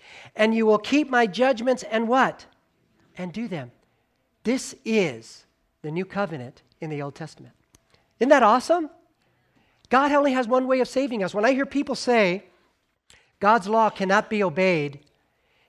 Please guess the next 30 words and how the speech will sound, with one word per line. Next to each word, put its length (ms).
they 160
are 180
echoing 640
the 100
voice 580
of 140
the 60
prince 320
of 140
darkness. 600
They 120
are 180
echoing 480
his 160
slithering 520
voice, 480
because 320
Jesus 420
made 160
it 100
very 260
clear, 520
"I 80
can 160
do 180
all 160
things 420
through 140
Christ 400
who 240